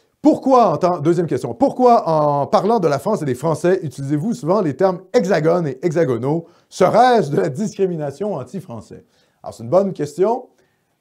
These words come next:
Euh, je dis ça parce que j'ai parlé à mon, euh, camarade, euh, Sébastien de Crèvecoeur, pour qui la France n'est plus la France. La France est devenue l'hexagone, parce qu'elle a été dénaturée.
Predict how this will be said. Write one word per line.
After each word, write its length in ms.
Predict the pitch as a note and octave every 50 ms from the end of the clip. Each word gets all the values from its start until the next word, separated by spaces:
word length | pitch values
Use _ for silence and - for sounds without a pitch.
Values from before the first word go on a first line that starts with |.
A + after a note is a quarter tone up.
| _ _ -
Euh, 320 | B2 C3+ C#3 C3+ C3+ B2+ B2+ -
je 160 | - A#2 - E3+
dis 100 | C#3+ -
ça 180 | - B3 C#4
parce 200 | C#4 G3 D3+ -
que 100 | - G#3
j'ai 80 | F#3 D#3+
parlé 220 | C3 D#3 D3 F#3+
à 100 | A3+ G3+
mon, 320 | E3+ D3+ C#3+ C#3+ C#3 C#3 -
euh, 60 | A2+
camarade, 500 | - - F3+ F3+ E3+ F3+ G3+ G3+ F#3 D3+
euh, 160 | C3 A#2+ A#2+
Sébastien 340 | A#2 E3 D#3 D#3 - F3+ F#3
de 40 | E3
Crèvecoeur, 440 | - - C3+ A#2 - F#3 G#3+ A3+ -
pour 160 | - C#3+ -
qui 180 | - - A3 A3+
la 100 | E3+ C#3
France 300 | - F#3 G#3+ G#3+ - -
n'est 80 | D#3
plus 140 | - E3+ G#3
la 120 | F#3 D#3+
France. 360 | - - E3+ D3 B2+ G2+ E2+ -
La 80 | G2+
France 180 | G2 D3 E3+ C#3+
est 20 |
devenue 200 | C3 B2 C3+ F#3
l'hexagone, 520 | E3 C#3+ A2+ C#3+ C#3 A#2+ C#3+ C#3 B2+ - - - _ _ _ _ _ _ _ _ _ _ _ _ -
parce 140 | - -
qu'elle 120 | - C3 A#2+
a 60 | B2+
été 160 | B2 B2+ F#3+
dénaturée. 760 | D#3 D#3+ D#3+ E3 F3+ D#3+ - - F#3+ E3+ D#3 D3+ - - -